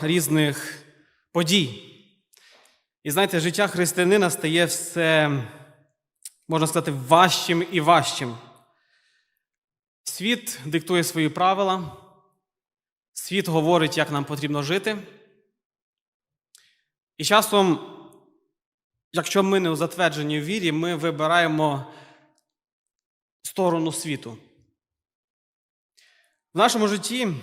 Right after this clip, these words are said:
з'являється багато ідолів, які роблять нас слабшими, ще більш слабшими, слабшими, і в кінці кінців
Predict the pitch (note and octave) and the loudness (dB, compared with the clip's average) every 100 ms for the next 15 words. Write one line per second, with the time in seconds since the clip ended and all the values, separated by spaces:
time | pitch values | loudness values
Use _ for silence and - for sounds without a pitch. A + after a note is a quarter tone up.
0 | - - _ _ _ _ _ _ _ _ | -14 -20 _ _ _ _ _ _ _ _
1 | _ - D#3 D#3+ E3 D3+ D#3 D3+ D3+ D3 | _ -10 -4 2 4 2 -2 -2 -2 -4
2 | C3 A#2+ - G3+ G#3 G#3+ G#3+ F#3+ - - | -10 -12 -10 -8 -2 -2 -2 -6 -14 -20
3 | _ _ _ _ _ _ _ _ _ _ | _ _ _ _ _ _ _ _ _ _
4 | _ D#3 D#3 D#3 - G3 G#3+ F#3 C3 - | _ -4 -2 -2 -4 -2 0 0 -2 -10
5 | - - _ _ _ _ _ _ _ _ | -20 -20 _ _ _ _ _ _ _ _
6 | _ _ F3 E3+ D#3+ E3 D#3 - D#3+ G3 | _ _ -4 -4 -4 -4 -4 0 2 2
7 | - G3 F#3 F#3 E3+ - _ _ _ _ | 0 -4 -4 -6 -8 -16 _ _ _ _
8 | - F3 F3+ F#3+ F#3+ - F3+ E3 - E3 | -6 -4 0 0 -2 0 0 0 -6 -6
9 | D#3+ D3 C3 - D#3+ F3 F3 E3+ D#3 D3+ | -6 -8 -12 -4 0 0 -2 -6 -6 -6
10 | C#3+ E3+ D#3 D#3+ D#3 D3 F#3 D#3 | -8 -10 -10 -8 -8 -6 -4 -6